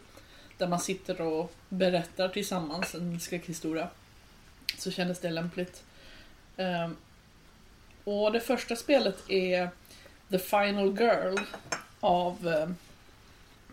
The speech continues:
Brett Gillen. Eh,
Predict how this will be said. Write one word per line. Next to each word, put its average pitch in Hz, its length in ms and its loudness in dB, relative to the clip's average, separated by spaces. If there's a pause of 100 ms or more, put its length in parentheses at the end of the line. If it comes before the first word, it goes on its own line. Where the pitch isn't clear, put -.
(300)
Brett - 680 -6
Gillen. 202 480 2 (1160)
Eh, 180 300 -2